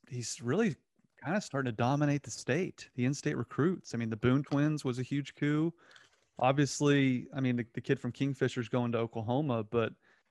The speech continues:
that Del City team beat my alma mater, Edmond Memorial, in the state championship game. So they have a sophomore that's already that big. I think that's a great way to go. What's the kid from,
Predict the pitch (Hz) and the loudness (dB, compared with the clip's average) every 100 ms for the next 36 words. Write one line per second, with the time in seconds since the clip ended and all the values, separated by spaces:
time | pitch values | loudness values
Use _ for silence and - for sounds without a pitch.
0 | _ _ - 147 226 - - 196 165 139 | _ _ 2 6 6 6 6 4 6 4
1 | 131 123 123 131 - 135 147 139 143 143 | 6 4 2 -4 -2 2 4 6 6 6
2 | 127 131 156 127 127 127 127 135 151 123 | 6 6 8 8 6 4 4 4 4 2
3 | 113 - 120 - 135 131 110 110 - 113 | 0 -2 -2 0 -2 -2 -4 -6 -6 -8
4 | 113 110 - 120 143 123 - 123 131 123 | -8 -10 -6 0 0 0 0 0 2 0
5 | 113 131 135 123 131 117 117 127 127 113 | 0 2 2 6 4 4 0 2 2 2
6 | 113 127 120 - 113 117 113 120 113 107 | 0 2 -2 -2 -2 0 0 2 0 0
7 | 117 127 196 - 226 269 - 208 127 | 0 0 -2 -4 -2 -2 -2 -2 -2